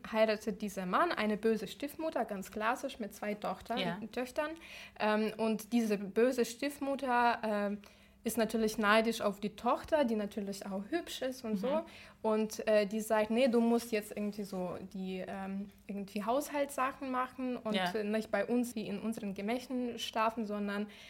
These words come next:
Speaker 1: in der Asche. Deswegen
Speaker 2: Mhm.
Speaker 1: heißt das Mädchen auch Aschenputtel. Und dann irgendwann gibt es ein, ähm, so Tanzevent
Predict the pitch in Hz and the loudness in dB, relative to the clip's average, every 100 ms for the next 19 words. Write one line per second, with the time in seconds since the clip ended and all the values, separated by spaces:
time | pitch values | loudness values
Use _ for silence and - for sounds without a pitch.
0 | - 208 196 185 226 320 330 311 285 - | -8 -2 0 2 2 2 0 -4 -4 0
1 | 208 208 226 254 254 - 247 247 247 220 | 2 2 0 -2 -4 -2 -2 -2 -2 0
2 | 226 - 220 220 220 233 226 220 214 214 | 0 2 -2 -2 -4 -2 -2 0 -2 -2
3 | - - - 214 214 208 233 254 247 226 | -12 -18 -2 2 2 6 6 6 4 2
4 | 208 214 220 220 - 254 254 220 - 220 | 2 4 2 -2 -2 -2 0 -2 -2 -2
5 | 214 214 214 208 208 214 214 - - 202 | 0 0 -2 -2 -2 -2 -4 -8 -12 -10
6 | 220 285 359 - 302 277 277 285 | -4 0 0 -2 -4 -2 -2 -2